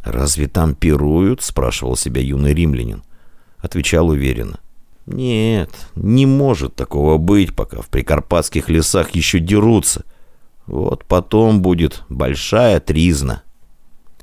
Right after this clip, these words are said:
Амвросий и Огняна поднялись к городским воротам. Здесь тоже остались следы недавних боев. Дубовые врата хранили множество следов от рубящих ударов и попыток поджога.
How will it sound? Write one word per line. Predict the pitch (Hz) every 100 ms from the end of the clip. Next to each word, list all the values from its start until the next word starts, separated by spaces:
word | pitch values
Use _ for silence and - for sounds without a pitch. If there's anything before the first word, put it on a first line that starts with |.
| - -
Амвросий | 101 92 90 80 80 76
и | 73 78
Огняна | 71 69 120 120 104
поднялись | - 90 82 78 73 92 -
к | -
городским | 71 69 - 76 73
воротам. | 69 65 64 - 52 - - _ -
Здесь | - 117 165 156
тоже | - 107 117 98 82
остались | - - 80 85 78
следы | - 71 69 82
недавних | 80 67 76 76 65
боев. | 65 67 69 73 67 - - _ _
Дубовые | 62 69 64 71 62 67
врата | 58 60 60 - 80 82 - -
хранили | - - 64 82 135 127
множество | 117 101 95 117 117 107 95 98
следов | 87 92 85 73 95 87
от | 82 -
рубящих | 87 87 78 - 80 87
ударов | 78 92 90 78 -
и |
попыток | 73 76 - 87 80 -
поджога. | 85 73 69 92 78 58